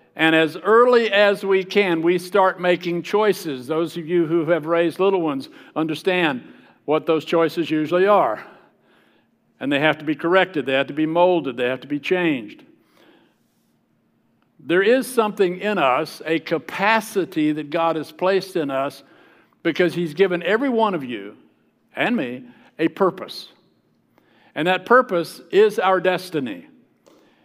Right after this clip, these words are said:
It's discovering that purpose through life by the kind of choices that you make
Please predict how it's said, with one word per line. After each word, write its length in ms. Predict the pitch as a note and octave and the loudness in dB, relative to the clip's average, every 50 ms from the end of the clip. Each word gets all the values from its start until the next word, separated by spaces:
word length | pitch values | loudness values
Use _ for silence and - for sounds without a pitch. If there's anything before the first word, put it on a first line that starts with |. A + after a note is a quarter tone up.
| _ _ _ | _ _ _
It's 200 | D#3 D#3+ - - | -8 -6 -6 -8
discovering 760 | - E3 D3+ - - - - B3 C4 B3 B3+ B3 A3+ G3+ G3 | -10 -10 -10 -10 -8 -6 -4 -4 -2 -2 -2 -2 -2 -2 0
that 280 | F#3+ G3 F#3 F3 F3 - | 0 0 0 -2 -4 -6
purpose 500 | - - B3 A3+ A3+ G#3 F#3 E3 - - | -2 0 0 0 0 -4 -6 -8 -8 -10
through 240 | - E3+ F3 E3 E3+ | -8 -4 -4 -2 0
life 460 | F#3+ G3 F3+ D3+ C#3 D3 - - - _ _ _ _ _ _ _ _ _ _ _ _ | 0 0 0 0 -2 -4 -8 -14 -20 _ _ _ _ _ _ _ _ _ _ _ _
by 200 | - C#3+ E3+ F3 | 0 2 2 2
the 140 | E3 F3 E3+ | 2 2 -2
kind 560 | F3 F3 - - - G#3+ A3 G#3+ G#3 G3 E3+ | -2 -4 -8 -4 0 2 2 2 0 -2 -2
of 160 | F#3 D#3+ C#3+ | -4 -4 -6
choices 540 | - - A#3 B3 C4 B3+ - - F3 D#3 B2+ | -4 -2 0 0 0 0 -2 -6 -8 -6 -6
that 180 | D3+ D3+ - - | -8 -8 -6 -6
you 100 | D#3 C#3+ | -4 -4
make 320 | C#3 C#3 C3 B2+ D3 D3+ | -2 -2 -4 -4 -6 -8